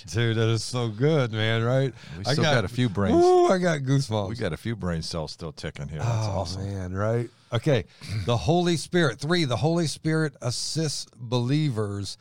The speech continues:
Speaker 1: in prayer. Listen, Jude one twenty. "But you, beloved," beloved is the Christian and only the Christian. This does not apply to the world.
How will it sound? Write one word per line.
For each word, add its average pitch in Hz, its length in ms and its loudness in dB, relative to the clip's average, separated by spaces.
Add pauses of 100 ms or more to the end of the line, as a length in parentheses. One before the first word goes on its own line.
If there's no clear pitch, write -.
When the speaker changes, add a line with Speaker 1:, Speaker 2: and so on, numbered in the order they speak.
(500)
Speaker 1:
in 117 220 -4
prayer. 190 580 -6 (1160)
Listen, 92 420 -8 (300)
Jude 139 680 2 (180)
one 117 420 -2
twenty. 147 500 -4 (440)
"But 139 220 2
you, 127 640 0
beloved," 110 680 0 (300)
beloved 85 340 -10
is 110 160 -2
the 156 80 -2
Christian 175 480 -2
and 165 180 -2
only 147 300 -2
the 139 140 -4
Christian. 127 480 -6
This 104 160 -6
does 98 200 -8
not 98 220 -4
apply 110 540 -2
to 107 240 -4
the 104 100 -4
world. 95 460 0